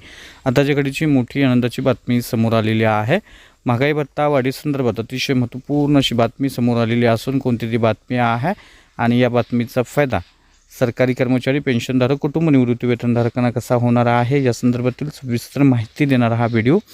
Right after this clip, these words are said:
व्हिडिओ पाहण्यापूर्वी नेहमीप्रमाणे आपणा सर्वांना एकच विनंती, व्हिडिओ शेवटपर्यंत पाहावा आणि आपण जर आमच्या चॅनलवर नवीन असाल तर चॅनलला जरूर सबस्क्राईब करा, समोरील बेल आयकॉनला सुद्धा क्लिक करा,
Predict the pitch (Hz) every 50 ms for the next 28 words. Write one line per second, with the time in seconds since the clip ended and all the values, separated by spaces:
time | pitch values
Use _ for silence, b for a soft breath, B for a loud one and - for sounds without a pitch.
0 | B B B B B B B B 123 120 123 123 123 127 123 123 120 - 131 123
1 | 131 135 131 127 120 120 127 123 123 131 123 123 123 123 120 - - 123 - -
2 | 120 120 120 120 117 - - 131 - - 147 147 151 151 139 - 87 - - -
3 | - - - - _ - 127 117 113 120 - - 127 117 113 - - 127 123 117
4 | - 120 117 123 131 139 151 147 123 - - 117 113 120 113 110 117 - 113 -
5 | - 117 113 113 113 117 113 113 107 120 135 143 131 - - 127 107 95 95 -
6 | 110 107 - 120 117 117 117 117 117 117 117 110 117 127 143 139 - 143 131 -
7 | - - 127 123 135 - 135 160 156 - 135 120 120 123 120 123 123 117 117 113
8 | 110 - - 117 110 110 - - 113 113 - - 120 135 - - 131 131 - 131
9 | 120